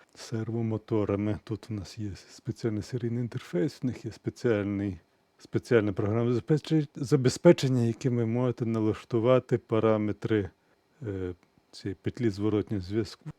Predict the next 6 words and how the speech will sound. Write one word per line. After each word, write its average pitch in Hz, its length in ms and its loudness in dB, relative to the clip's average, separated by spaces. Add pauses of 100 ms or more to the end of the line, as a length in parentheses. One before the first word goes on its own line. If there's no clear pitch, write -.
(160)
і 107 120 -10 (160)
проконтролювати, 107 1080 0
як 98 600 -2
саме 107 520 -6
мотор 104 480 -4
відслідковує 104 1200 -4